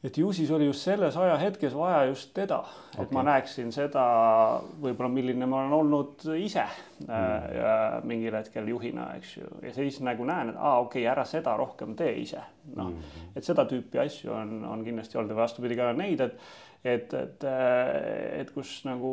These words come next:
Speaker 1: oo, jumala lahedalt teeb, eks ju. Väiksed nipid-trigid, eks ju, kuidas tema sätib,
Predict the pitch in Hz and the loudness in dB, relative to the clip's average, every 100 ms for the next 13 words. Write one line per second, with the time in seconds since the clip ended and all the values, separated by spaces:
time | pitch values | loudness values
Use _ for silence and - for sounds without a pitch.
0 | 143 - 170 131 123 147 147 139 151 170 | -2 2 4 4 2 2 2 2 2 2
1 | 156 131 - 202 123 - - - - 117 | -2 -4 -4 -4 -4 -6 -16 -14 -10 -8
2 | - - - 135 139 135 139 170 143 185 | -8 -10 -8 -6 -6 -4 -4 -4 -4 -4
3 | 190 175 147 156 139 - 147 131 139 - | -2 0 0 0 -6 -4 -4 -2 -2 -4
4 | 196 175 160 160 127 120 | -2 -2 -2 -4 -6 -6